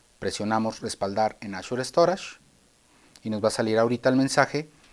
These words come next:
de guardado en Azure Storage. Vamos a esperarlo. Ahí está. Ahora vamos al Azure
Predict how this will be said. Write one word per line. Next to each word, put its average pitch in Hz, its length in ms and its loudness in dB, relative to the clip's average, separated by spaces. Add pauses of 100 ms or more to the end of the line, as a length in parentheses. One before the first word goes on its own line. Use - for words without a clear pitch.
(220)
de 123 160 2
guardado 110 580 6
en 104 160 -6
Azure 90 320 -6
Storage. - 400 -10
Vamos 95 200 -10
a - 20 -12
esperarlo. 156 500 2 (640)
Ahí 95 160 -4
está. 170 320 2 (440)
Ahora 107 280 8
vamos 104 320 0
al 98 200 2
Azure 107 340 0